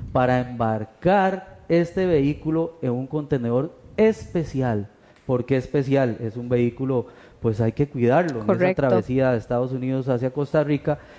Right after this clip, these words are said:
Speaker 1: viene sumamente cuidado ese vehículo. Después de que este vehículo llega a Limón,
Speaker 2: Ujú.
Speaker 1: eh,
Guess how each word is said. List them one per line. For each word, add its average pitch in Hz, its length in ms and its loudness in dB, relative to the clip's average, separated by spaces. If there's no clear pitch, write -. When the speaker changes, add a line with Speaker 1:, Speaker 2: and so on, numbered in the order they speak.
Speaker 1:
viene 151 340 2
sumamente 165 1000 -2
cuidado 139 800 2
ese 120 300 -4
vehículo. 98 500 -4
Después 131 420 2
de 170 100 4
que 175 120 0
este 180 180 -2
vehículo 165 440 2
llega 147 380 2
a 156 40 4
Limón, 151 480 0
Speaker 2:
Ujú. 190 460 0
Speaker 1:
eh, 110 500 2